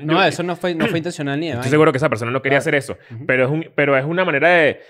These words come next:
Speaker 2: de
Speaker 1: Sí.
Speaker 2: un impulso físico dentro
Speaker 1: Sí.
Speaker 2: del ejercicio porque, porque bueno,
Speaker 3: En
Speaker 2: porque está
Speaker 3: deporte
Speaker 2: Messi
Speaker 3: se
Speaker 2: allá
Speaker 3: tiene
Speaker 2: abajo.
Speaker 3: un
Speaker 1: Pero yo,
Speaker 3: instinto.
Speaker 1: pero yo te pongo otro ejemplo. Pues, ¿tú te acuerdas de Pepe, el defensor de Real Madrid?
Speaker 3: Sí, el,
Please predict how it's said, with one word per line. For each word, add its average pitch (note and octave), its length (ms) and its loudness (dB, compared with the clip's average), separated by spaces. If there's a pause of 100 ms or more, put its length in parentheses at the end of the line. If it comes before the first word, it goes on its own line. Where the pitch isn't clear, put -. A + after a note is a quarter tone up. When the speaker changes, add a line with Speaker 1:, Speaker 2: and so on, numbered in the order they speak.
(140)
Speaker 2:
de C3+ 200 0
Speaker 1:
Sí. - 40 -6
Speaker 2:
un C#3+ 120 -2
impulso F3 1000 4
físico E3+ 480 0
dentro C#3 280 2
Speaker 1:
Sí. - 20 4
Speaker 2:
del B2+ 100 4
ejercicio C3+ 480 0
porque, D3+ 340 0
porque B2 220 -6
bueno, E3 200 2
Speaker 3:
En - 60 0
Speaker 2:
porque A3 120 2
está A#3+ 120 0
Speaker 3:
deporte D3+ 160 0
Speaker 2:
Messi D#3+ 120 2
Speaker 3:
se F#3+ 60 6
Speaker 2:
allá F3 100 4
Speaker 3:
tiene F3 60 4
Speaker 2:
abajo. - 100 2
Speaker 3:
un E3+ 80 0
Speaker 1:
Pero G3+ 100 4
yo, G#3 60 4
Speaker 3:
instinto. F#3+ 380 0
Speaker 1:
pero F#3+ 120 2
yo F#3+ 100 2
te G3+ 80 0
pongo A3 180 0
otro A3 140 -2
ejemplo. A3 320 -2
Pues, E3+ 240 -6
¿tú G#3+ 120 -8
te C4 60 0
acuerdas C4 260 -2
de G3+ 100 0
Pepe, G3+ 440 -2
el F3 100 0
defensor D3+ 340 -6
de G3+ 80 -4
Real D#3+ 160 -2
Madrid? F#3+ 300 -6
Speaker 3:
Sí, - 120 -10
el, C#3 200 -4